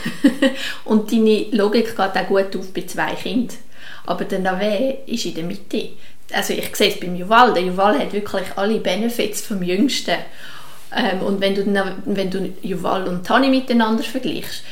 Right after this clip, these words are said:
dann finde ich, geht das wunderbar auf. Aber der Nave,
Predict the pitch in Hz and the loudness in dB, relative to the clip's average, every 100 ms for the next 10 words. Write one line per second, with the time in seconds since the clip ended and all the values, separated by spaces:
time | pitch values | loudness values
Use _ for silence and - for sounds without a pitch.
0 | - - 202 202 180 180 180 - - - | -6 -2 -2 0 -2 -2 -4 -6 -8 -4
1 | - 175 170 170 170 185 254 - - - | 0 0 0 -4 -4 -4 -4 -4 -4 -2
2 | - - - - - - - - - 196 | -4 -4 -6 -8 -8 -8 -8 -6 -2 -2
3 | 190 175 160 170 185 196 220 | -2 -2 -2 0 0 0 -2